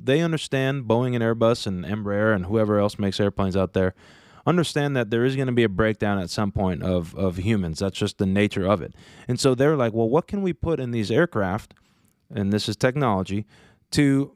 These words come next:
make sure that when they do break down, that the aircraft can be the last line of defense or one of the last lines of defense?" And T cas is an incredible, uh, example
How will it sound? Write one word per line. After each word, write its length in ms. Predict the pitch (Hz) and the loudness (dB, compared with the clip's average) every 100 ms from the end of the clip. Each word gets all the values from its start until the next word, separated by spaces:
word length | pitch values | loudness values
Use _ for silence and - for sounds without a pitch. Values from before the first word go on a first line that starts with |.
| _ - | _ -6
make 200 | 131 156 | -4 -2
sure 220 | - 151 | 0 2
that 140 | 135 | 2
when 160 | 123 120 | 0 -2
they 120 | 120 | -2
do 360 | 113 170 175 156 | 0 -2 -2 -4
break 300 | 120 127 - | 0 0 0
down, 440 | 113 101 107 117 - | 0 0 0 -4 -2
that 140 | 113 | 0
the 140 | 120 | 0
aircraft 460 | 117 143 - 117 - | 2 2 0 -2 -2
can 120 | 123 | -2
be 100 | 110 | 2
the 100 | 110 | 2
last 340 | 104 110 107 110 | 2 2 0 0
line 160 | 104 | -2
of 80 | 92 | -2
defense 360 | 90 113 90 98 | -4 -4 -2 0
or 80 | |
one 180 | 95 127 | 2 4
of 80 | 127 | 4
the 80 | 107 | 4
last 320 | 98 98 - | 2 0 -2
lines 200 | 98 95 | -2 -2
of 100 | 90 | -2
defense?" 360 | 90 - 95 95 | -2 0 -2 -2
And 160 | 87 | -4
T 140 | - 139 | -2 -2
cas 360 | 127 110 - | 0 -2 -2
is 100 | 98 | -4
an 80 | 95 | -4
incredible, 960 | 90 90 - - - 127 104 104 98 - | -4 -8 -20 -6 0 0 0 -4 -6 -10
uh, 120 | 85 | -16
example 720 | - 101 90 104 107 98 90 | -10 -6 0 2 2 0 -4